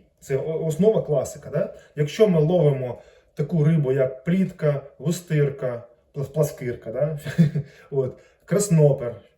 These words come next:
ось, е, уклія, та риба, яка баражує, синець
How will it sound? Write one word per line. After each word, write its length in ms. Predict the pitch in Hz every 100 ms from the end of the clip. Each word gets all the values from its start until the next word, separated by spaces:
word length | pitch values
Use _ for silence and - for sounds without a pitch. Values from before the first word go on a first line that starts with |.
| _ _ _ _ _ _ -
ось, 380 | 135 127 - 135
е, 480 | 127 131 131 131 135 135 - - _ _ _ _
уклія, 640 | - 180 220 175 143 113 107 - _ _
та 120 | 151
риба, 200 | 208 196
яка 420 | 151 147 190 151 - _ _
баражує, 840 | 147 156 160 147 170 220 165 117 -
синець 600 | - 190 135 123 -